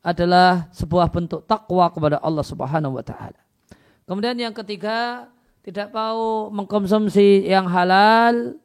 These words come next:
bukan karena alasan logis, bukan karena, eh, anggapan kesolehan dan kezuhudan, namun, ya, tanpa alasan.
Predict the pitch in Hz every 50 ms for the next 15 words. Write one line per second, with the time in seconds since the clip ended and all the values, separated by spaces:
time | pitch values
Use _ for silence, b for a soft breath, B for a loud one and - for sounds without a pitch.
0 | _ _ _ _ _ _ _ _ _ _ _ _ - 180 185 - 214 202 208 196
1 | 190 190 190 185 185 190 190 - - 180 180 175 175 160 160 - - 196 208 220
2 | 220 226 226 226 226 202 151 156 175 - - 196 196 190 190 - 190 185 185 185
3 | 185 180 180 180 175 175 175 175 - 220 _ _ _ _ _ _ _ _ _ _
4 | _ 165 165 170 170 170 170 170 170 170 170 170 170 165 165 165 165 165 170 -
5 | - 185 190 175 208 196 - 196 185 180 - 185 - - 190 202 202 196 185 175
6 | 175 175 170 190 175 139 170 170 165 160 196 196 208 214 226 226 233 233 233 226
7 | 208 185 180 180 185 190 196 196 202 202 202 196 190 - _ _ _ _ _ _
8 | _ _ _ _ _ _ - 185 - 143 - - - - - _ _ _ _ _
9 | _ _ - 180 175 165 170 151 143 139 135 117 107 - - - - -